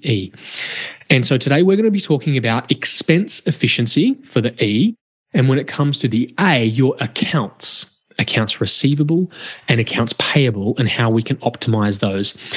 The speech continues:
So I wanna dive straight in. Now, by the way, at the top, if you want any of the resources that are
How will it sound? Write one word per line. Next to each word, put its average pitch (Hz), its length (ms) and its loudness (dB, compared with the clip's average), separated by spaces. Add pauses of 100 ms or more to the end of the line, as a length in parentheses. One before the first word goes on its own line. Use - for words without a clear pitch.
(260)
So 151 160 4
I - 20 4
wanna 226 180 4
dive 170 300 2
straight 147 420 2
in. 123 140 2
Now, 151 220 2
by 180 240 2
the 196 80 0
way, 143 140 0
at - 60 -8
the 151 60 -2
top, - 300 -2
if - 180 -2
you 165 320 2 (260)
want 156 380 2
any 143 220 4
of 120 80 -4
the 127 80 2
resources 175 600 0
that 131 140 2
are 123 260 0